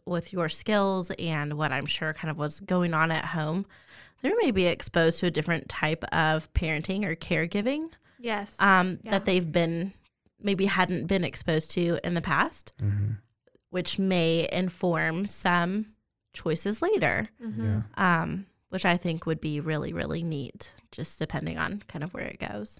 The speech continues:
Speaker 2: Yeah,
Speaker 3: Yeah.
Speaker 2: there were, um, I started researching a lot about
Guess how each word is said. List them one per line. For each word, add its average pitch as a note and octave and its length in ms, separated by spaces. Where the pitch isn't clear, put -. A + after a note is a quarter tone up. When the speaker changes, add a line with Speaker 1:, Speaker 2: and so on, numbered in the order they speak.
Speaker 2:
Yeah, A3+ 240
Speaker 3:
Yeah. - 20
Speaker 2:
there B3 220
were, C#4+ 320
um, A#3 440
I - 80
started E4+ 320
researching A3 720
a G3+ 80
lot G3 220
about G3+ 420